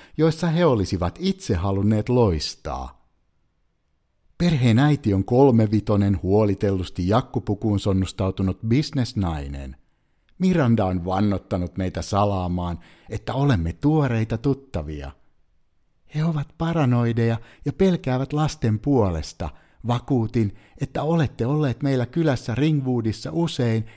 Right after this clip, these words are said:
ja tunnemme teidät hyvin. Jos he kysyvät,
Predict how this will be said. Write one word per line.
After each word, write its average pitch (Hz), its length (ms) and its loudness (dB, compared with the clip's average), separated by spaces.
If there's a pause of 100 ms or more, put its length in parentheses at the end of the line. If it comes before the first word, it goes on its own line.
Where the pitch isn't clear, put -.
ja 123 80 -6
tunnemme 107 540 2
teidät 151 440 0
hyvin. 98 460 0 (480)
Jos 165 260 -2
he 170 60 0
kysyvät, 151 580 0